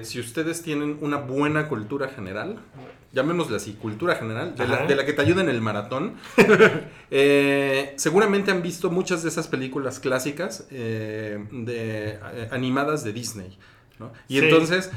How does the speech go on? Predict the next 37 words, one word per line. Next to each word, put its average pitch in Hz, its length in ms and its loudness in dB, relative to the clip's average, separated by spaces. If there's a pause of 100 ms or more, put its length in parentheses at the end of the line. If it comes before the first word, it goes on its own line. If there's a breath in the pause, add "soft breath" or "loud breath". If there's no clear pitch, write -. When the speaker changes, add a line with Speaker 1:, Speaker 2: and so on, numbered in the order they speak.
(120 loud breath)
Speaker 1:
o 147 80 -2
sea, 156 160 0
tengan 220 560 2
ahorita 131 1120 0
cuarenta 151 380 0
años 220 420 -2
o 160 140 -4
tengan 147 400 -2
<laughs> - 20 -2
diez 147 220 0
años, 160 280 0
seguramente 170 520 0
las 131 140 -4
han 135 120 -6
visto, 139 300 -8
porque 120 240 -4
así - 180 -8
de 165 120 -4
cabronas 120 500 -8
están 107 240 -8
esas 104 220 -12
películas, 123 520 -4
¿no? 147 60 -2
Speaker 2:
Claro, 262 260 8
y 151 80 2
si 147 140 2
tienes 190 300 8
hijos, 175 240 2
supongo 151 420 2
que 156 100 -2
también 123 260 0
se 151 100 2
las 113 180 0
pones 139 320 0
a 113 80 -6
tus 127 160 -2
hijos. 208 240 2